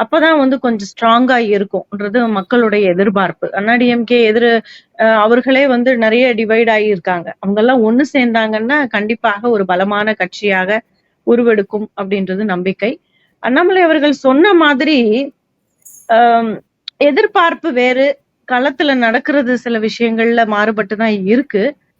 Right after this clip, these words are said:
ஆனாலும் அ-, அதையும் அவர் ஏற்றுக்கொண்டு தான் நகர்ந்து போறாரு.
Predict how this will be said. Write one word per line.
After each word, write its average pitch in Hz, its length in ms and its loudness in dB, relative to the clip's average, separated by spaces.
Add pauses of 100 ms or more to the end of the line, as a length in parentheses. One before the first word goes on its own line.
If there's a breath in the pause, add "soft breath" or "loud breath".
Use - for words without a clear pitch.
(160)
ஆனாலும் 330 580 0
அ-, 233 340 -2
அதையும் 311 440 0
அவர் 262 280 0
ஏற்றுக்கொண்டு 240 720 -2
தான் 240 420 0
நகர்ந்து 240 500 -2
போறாரு. 196 380 -2